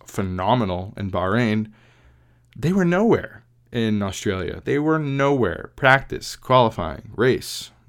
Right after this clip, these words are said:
nowhere. They were lapped. Both cars were lapped and showed really no promise at any point. Um, so,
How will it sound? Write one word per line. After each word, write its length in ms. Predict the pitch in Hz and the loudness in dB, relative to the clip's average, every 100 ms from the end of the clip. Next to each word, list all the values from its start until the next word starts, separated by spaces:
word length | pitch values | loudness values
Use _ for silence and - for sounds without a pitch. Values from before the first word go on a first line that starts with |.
| - | -10
nowhere. 480 | 95 110 90 67 - _ _ _ _ - | -2 0 0 -4 -10 _ _ _ _ 0
They 80 | 110 | 0
were 120 | 98 | 4
lapped. 520 | 107 107 85 - - _ _ _ _ _ _ _ _ - | 4 4 2 -6 -20 _ _ _ _ _ _ _ _ 0
Both 200 | 120 120 | 2 2
cars 320 | 120 117 101 | 0 0 0
were 100 | 104 | -2
lapped 440 | 98 - - - _ _ _ _ _ _ | -2 -4 -8 -20 _ _ _ _ _ _
and 160 | 117 110 | -4 0
showed 280 | 120 117 110 | 4 4 4
really 200 | 113 107 | 4 4
no 200 | 107 104 | 2 0
promise 640 | 117 107 87 87 - - - | 0 0 -2 -8 -12 -12 -10
at 140 | - 90 | -6 -4
any 180 | 101 | -4
point. 380 | 92 110 98 - - _ _ _ | -4 -4 -4 -6 -14 _ _ _
Um, 540 | 101 98 95 92 90 87 _ _ _ _ _ _ _ _ - | -8 -6 -6 -6 -10 -14 _ _ _ _ _ _ _ _ -12
so, 540 | - 107 98 95 | -4 0 0 -2